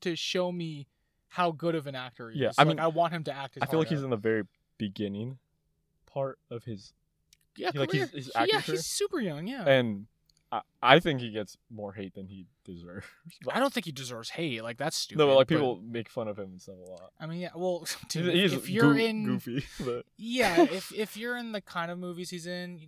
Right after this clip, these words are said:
Speaker 1: well, first of all, he has, like, the pretty, the pretty boy look. He has the
Speaker 2: Yeah.
Speaker 1: young,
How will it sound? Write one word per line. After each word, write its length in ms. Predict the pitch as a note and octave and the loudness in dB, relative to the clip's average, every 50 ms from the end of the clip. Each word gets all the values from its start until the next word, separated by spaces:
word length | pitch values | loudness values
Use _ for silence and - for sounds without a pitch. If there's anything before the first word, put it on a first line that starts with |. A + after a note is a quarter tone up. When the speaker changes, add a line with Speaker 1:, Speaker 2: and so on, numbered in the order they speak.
| C#3+ - | -12 -8
Speaker 1:
well, 200 | G#3 A3+ A3+ A3 | -4 -4 -4 -4
first 280 | - - B3+ B3+ - - | -2 -2 -2 -2 -2 -4
of 100 | F#3+ F#3 | -4 -2
all, 220 | F#3 E3+ D#3+ D3 _ | -2 -2 -2 -4 _
he 180 | _ - G3 F#3+ | _ -8 -6 -4
has, 240 | F3+ G3 G#3 G3 F3+ | -2 -2 -2 -2 -2
like, 180 | G3 F3+ - | -6 -6 -6
the 100 | - E3 | -8 -8
pretty, 520 | - - - F#3+ F#3 E3+ E3+ D#3+ D#3 D3 B2 | -8 -8 -6 -6 -4 -4 -4 -6 -8 -8 -10
the 80 | D3 D#3+ | -12 -14
pretty 300 | - - - F#3 F3 E3 | -10 -6 -4 -4 -4 -4
boy 200 | C3 C3+ C3 B2 | -6 -8 -10 -10
look. 240 | A#2 A2+ G#2+ G#2 A#2+ - | -12 -14 -18 -16 -10 -6
He 80 | A2+ | -4
has 100 | G#2 F#2 | -4 -4
the 60 | F2 | -4
Speaker 2:
Yeah. 120 | E2+ E2 F2+ C#3 | -6 -8 -10 -8
Speaker 1:
young, 500 | D3 D3+ D3+ D3+ D3+ D3+ D3+ D#3 D3+ | -6 -4 -4 -4 -6 -8 -10 -12 -16